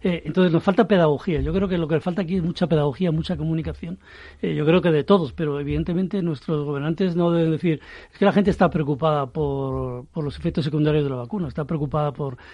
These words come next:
la presencia de químicos". No, pero si son seguros, si usted lo ha demostrado. Si la propia Comisión en sus informes ha, ha, ha establecido que el sistema está funcionando y que la seguridad de los productos fitosanitarios y de los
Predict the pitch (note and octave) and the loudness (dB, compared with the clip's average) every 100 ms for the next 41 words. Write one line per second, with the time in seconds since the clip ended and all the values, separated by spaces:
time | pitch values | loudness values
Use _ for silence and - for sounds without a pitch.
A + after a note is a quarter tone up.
0 | - E3+ D3+ D3+ F3 E3 E3 D3+ C#3+ C#3+ | -8 -6 -4 0 0 2 2 0 0 -4
1 | D#3 F3+ C#3+ A#2 D3 D3 A#2 A#2 D#3 E3+ | -2 -2 -2 -6 -8 -10 -8 -2 -2 -2
2 | D3 G#3+ B2+ B2+ E3 F3 D3+ A#2 - A2 | -2 -2 -4 -6 -2 0 -2 -6 -8 -8
3 | - - - - E3 C#3 D3+ D#3+ E3+ E3+ | -12 -20 -14 -2 -2 2 2 4 4 4
4 | D#3 E3+ E3 C#3 D3+ C#3 D#3+ D3+ D#3+ - | 4 2 2 2 -2 -2 0 0 -2 -4
5 | - - - D#3+ D#3 - D#3+ D#3 D3+ - | -18 -18 -6 -4 -4 -4 -2 0 -2 -2
6 | E3+ D#3+ F3 D#3+ D3 E3+ D#3+ D#3 - - | -2 4 6 6 4 4 4 4 0 -2
7 | D3+ - D#3+ E3 E3 E3 D#3+ D#3+ D3 D3+ | -2 -2 0 2 2 0 0 0 0 0
8 | D#3 D3+ D3+ C3+ D3 C3 C#3 D3 D3 - | -2 -2 -4 -4 -4 -4 -2 -2 -4 -6
9 | - - - - - D3 D3 D#3+ C#3+ E3+ | -10 -20 -20 -10 0 2 2 0 -2 0
10 | C#3+ D#3 D3 C#3 D#3 D3+ C3+ - - F3+ | -2 -2 -2 0 -2 0 -4 -10 -2 2
11 | D#3+ C#3 B2+ - | 4 2 -2 -10